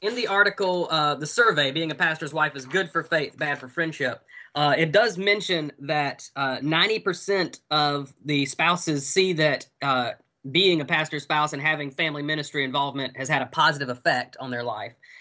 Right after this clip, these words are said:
They said that more than half commit to regular family time at least once a week. Uh, it immediately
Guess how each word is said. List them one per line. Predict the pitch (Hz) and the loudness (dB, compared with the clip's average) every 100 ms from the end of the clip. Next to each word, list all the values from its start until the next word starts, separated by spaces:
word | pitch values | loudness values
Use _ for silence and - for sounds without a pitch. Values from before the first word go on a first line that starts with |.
| - - | -12 -2
They | 139 | 0
said | 160 147 | 2 2
that | 139 - | 0 -4
more | 147 165 | 0 2
than | 151 | 2
half | 139 156 156 - | 2 2 0 -4
commit | - 147 147 | -8 -4 -4
to | - | -4
regular | 135 151 147 139 127 | -4 -2 0 -2 -4
family | 147 143 143 127 | -2 -2 -2 -4
time | 131 123 113 117 - | -4 -4 -6 -10 -10
at | 117 | -2
least | 143 127 | -2 0
once | 139 131 131 | -2 -2 0
a | |
week. | 131 156 120 - - - - - | 2 2 0 -8 -20 -20 -20 -12
Uh, | - 131 131 127 117 _ _ _ | 0 4 4 4 0 _ _ _
it | 147 143 | -2 0
immediately | 139 175 220 160 156 139 | 2 2 2 0 -4 -6